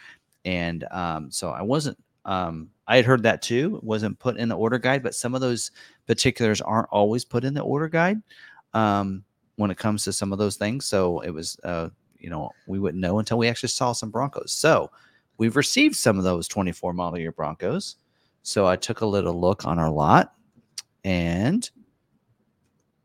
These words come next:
where's that at? Right here. So there we go. On the left side over here, which I can't actually circle,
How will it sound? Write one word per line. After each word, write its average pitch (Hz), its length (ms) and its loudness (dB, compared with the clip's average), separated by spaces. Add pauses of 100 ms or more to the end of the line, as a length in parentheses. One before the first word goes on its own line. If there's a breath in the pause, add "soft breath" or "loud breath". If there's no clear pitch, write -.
(880)
where's - 220 -4
that - 140 -4
at? - 180 -8 (680)
Right 139 200 10
here. 226 380 4 (220)
So - 180 2
there 120 160 8
we 127 120 4
go. 165 300 6 (520 soft breath)
On 151 220 10
the 233 100 8
left 135 240 8
side 78 360 2
over 80 180 0
here, 87 260 0
which 92 200 -2
I 95 60 2
can't 107 240 0
actually - 280 -4
circle, - 580 0